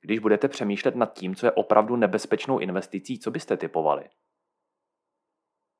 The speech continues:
Nejčastěji asi lidé řeknou, že nebezpečnou investicí jsou například akcie. Akcie skutečně jsou riziková investice,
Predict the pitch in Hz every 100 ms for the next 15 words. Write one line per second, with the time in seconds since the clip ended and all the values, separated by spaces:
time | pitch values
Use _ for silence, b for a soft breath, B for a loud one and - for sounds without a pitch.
0 | _ _ _ _ 82 - 107 - 135 -
1 | - 120 113 123 110 90 90 110 98 90
2 | - 110 - 143 87 85 - 95 120 -
3 | 120 107 - 110 107 90 - - 82 -
4 | _ _ _ _ _ _ _ _ _ _
5 | _ _ _ - - 110 - 110 120 147
6 | 143 - - 80 80 92 82 87 90 85
7 | 73 85 80 - 85 - 73 -